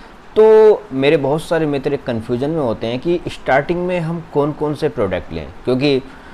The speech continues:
जब आप investment कर रहे हैं तो ऐसा भी नहीं होना चाहिए कि वो आपका investment market में जाके फंस जाए। तो सबसे पहली चीज़ होती है कि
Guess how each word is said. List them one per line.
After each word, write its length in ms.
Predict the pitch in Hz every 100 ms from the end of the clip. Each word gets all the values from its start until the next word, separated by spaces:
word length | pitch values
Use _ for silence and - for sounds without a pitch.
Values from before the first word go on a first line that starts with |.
| - - - - -
जब 200 | 104 123
आप 180 | 131 127
investment 540 | 113 117 127 147 143 139
कर 100 | 123
रहे 220 | 127 127
हैं 240 | 131 131
तो 160 | 131 120
ऐसा 240 | 113 151
भी 120 | 156
नहीं 140 | 160 151
होना 200 | 131 123
चाहिए 280 | 123 113 117
कि 120 | 131
वो 100 | 120
आपका 260 | 110 - 117
investment 560 | 104 104 107 107 110 - - - - -
market 360 | 107 107 107 95
में 140 | 107
जाके 220 | 98 98 110
फंस 260 | 98 90
जाए। 200 | 76 69 - - - - 160
तो 280 | 180 202 160
सबसे 480 | - - - 240 233
पहली 540 | 180 160 170 190 208 185 -
चीज़ 220 | 165 160
होती 280 | 147 131 139
है 100 | 151
कि 280 | 156 185